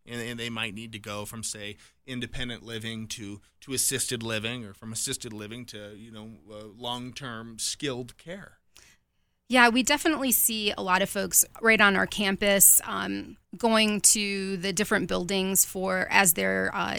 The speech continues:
Speaker 2: needs change over the years. Uh, we do see a lot of folks in our rehab. Um, we discharge them home, and then a few years later, they may c-, come back, uh, with increased needs or a, a hip or a joint, other joint replacement.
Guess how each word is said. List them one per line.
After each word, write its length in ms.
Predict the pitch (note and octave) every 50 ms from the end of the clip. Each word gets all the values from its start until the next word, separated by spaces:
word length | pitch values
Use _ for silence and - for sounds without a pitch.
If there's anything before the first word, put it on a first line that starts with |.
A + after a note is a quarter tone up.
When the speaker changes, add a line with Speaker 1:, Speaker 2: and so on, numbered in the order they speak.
| - -
Speaker 2:
needs 640 | - G3+ G#3+ A3+ A3 G#3+ G3+ E3 - - - - - -
change 440 | - - A3 G#3 G3+ G3+ G3+ - -
over 240 | - G3 F#3+ F3+ F#3+
the 80 | F3+ G3
years. 560 | F#3+ F#3 F3+ F3+ F3+ F3 F3+ F#3+ F#3+ - - - - _ _ _ _ _ _
Uh, 220 | - F#3 F#3 F#3+ F#3
we 120 | G3 G#3
do 260 | F3 - G#3 G#3 G#3
see 360 | G3+ - - - G3+ G3 G3
a 100 | - -
lot 240 | F#3+ G3 F#3+ F#3 F#3
of 60 | G3+ -
folks 420 | - G3 F#3+ G3 F3 - - - -
in 360 | - G3 G3+ G3 G3 F#3+ G3 G3
our 220 | - - F#3+ F#3+
rehab. 640 | F#3+ F3+ G#3+ A3 A3+ G3+ G3 F#3 F3 F#3 F#3 F#3+ F3+ - - - - - _ _ _
Um, 480 | - F3+ F3+ F3+ - - - - -
we 80 | F#3 G3
discharge 480 | E3+ G#3 G3+ - - - G3+ F#3+ F3 -
them 200 | F#3 F#3 F#3+ F#3+
home, 380 | E3+ G3 F#3+ F#3+ F#3+ G3 F#3+
and 120 | F#3+ F#3 F#3
then 180 | F#3 F#3 F#3+
a 40 | F#3
few 180 | - - G#3+ G3+
years 280 | F#3+ F#3 F#3+ F3+ F3
later, 360 | F#3 F#3 F#3+ F#3+ F#3 G3 F#3+
they 160 | F#3 F3 F#3+ F#3
may 180 | F#3 F#3 F#3+ F3+
c-, 140 | - - G#3 - -
come 260 | - - G#3+ G3 F#3+
back, 380 | F#3 G3+ G3 G3 F#3 - - - - - - - _ _ -
uh, 200 | G3 F3+ F3 F3 - -
with 240 | - G3 G3+ G3 -
increased 480 | - A3 A3 G#3 - A3+ G#3+ G3+ - G#3
needs 460 | G#3 G3+ G3+ G3+ G3+ G3+ F#3+ F3 F#3+
or 100 | F#3 F#3
a, 160 | F#3 F#2 - - - -
a 260 | D#3 E3+ E3+ F3 - - -
hip 220 | - A3+ A3 -
or 80 | - G3
a 80 | F#3 F#3
joint, 560 | D#3+ G#3 G3 G3 F#3+ G3 - - - - - _ _ _ _
other 200 | G3 G3+ G3 G3+
joint 280 | F#3 - F#3+ F#3+ F#3+ -
replacement. 760 | F3+ F3 - - G3+ G3 F#3+ - - G#3 G3 F#3 F#3 -